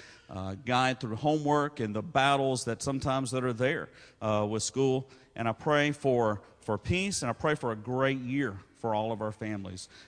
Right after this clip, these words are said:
as we head into the school year. Thank you so much. It's through Jesus we offer this.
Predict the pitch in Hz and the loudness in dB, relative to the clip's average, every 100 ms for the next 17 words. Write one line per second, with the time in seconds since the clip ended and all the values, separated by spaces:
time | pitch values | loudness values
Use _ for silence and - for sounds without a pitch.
0 | - 107 98 104 104 98 95 98 - 101 | -6 -4 -4 -2 -2 -4 -4 -6 -6 -8
1 | 90 87 90 117 120 120 - 117 107 92 | -6 -8 -8 -6 -6 -4 -2 -2 -2 -6
2 | - - 107 - 113 98 110 107 - 110 | -8 -12 -10 -6 -6 -4 -6 -6 -6 -2
3 | 104 123 - 92 90 - | 0 -2 -4 -8 -8 -10